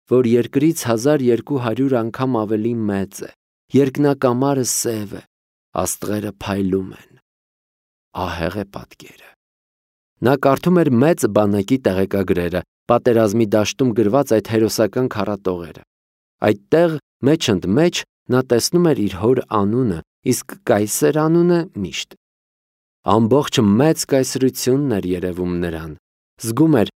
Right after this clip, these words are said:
որ մակընթացի նման մի բան ուռչում ու բարձրանում է իր ներսում։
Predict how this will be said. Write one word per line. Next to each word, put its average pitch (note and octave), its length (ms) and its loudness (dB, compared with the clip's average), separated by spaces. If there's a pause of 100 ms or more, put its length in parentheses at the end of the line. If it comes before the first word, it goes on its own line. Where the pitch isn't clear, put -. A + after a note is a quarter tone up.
(120)
որ C3 200 2
մակընթացի C#3 640 2
նման D#3+ 320 2
մի C#3+ 120 4
բան C#3+ 240 2
ուռչում C#3 360 0
ու C3 80 2
բարձրանում B2 720 -2
է F#2+ 160 -2
իր G2 260 -6
ներսում։ F2+ 560 -6